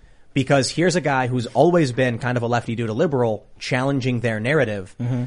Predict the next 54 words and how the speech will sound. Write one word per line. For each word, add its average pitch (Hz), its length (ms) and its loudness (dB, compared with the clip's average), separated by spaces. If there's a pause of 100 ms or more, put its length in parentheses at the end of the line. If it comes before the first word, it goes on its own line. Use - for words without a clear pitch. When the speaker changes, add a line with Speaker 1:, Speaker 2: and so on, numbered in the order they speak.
(120)
Speaker 1:
But 104 180 0
regular 170 420 4
people 123 580 -2 (320)
believe 120 240 -2
it. 80 120 -12 (680)
Speaker 2:
And 151 160 2
it's 131 140 -6
crazy. 143 420 0
It's 113 140 -12
crazy. 123 380 0
And 123 100 -2
that's 165 180 0
what 175 120 0
I'm 143 120 0
talking 135 240 -2
about 123 200 -4
with 110 100 -6
the 101 80 -10
course 120 300 -2
correction 110 440 -4
I 98 80 -6
think 110 200 -8
you're 131 80 -2
talking 113 240 -2
about 101 160 -4
that 95 100 -12
the 95 80 -12
media 101 420 -6 (380)
needs 127 240 -2
to 113 100 -6
undertake. 107 460 -2
And 98 100 -8
people 113 200 -6
are 110 40 -4
like, 101 160 -6
"Is 95 100 -8
that 120 120 0
ever 135 160 -2
gonna 101 160 -8
happen?" 120 400 -8
And 95 140 -10
I 104 60 -6
think 123 200 -6
that's 110 160 -6
a 101 80 -8
multi-year 95 600 -10
lift. 110 420 -6
You 101 80 -8
know, 98 100 -6
guys 104 280 -8
like 101 100 -10
Taibbi 107 360 -8
and 95 100 -12
Mate 104 420 -10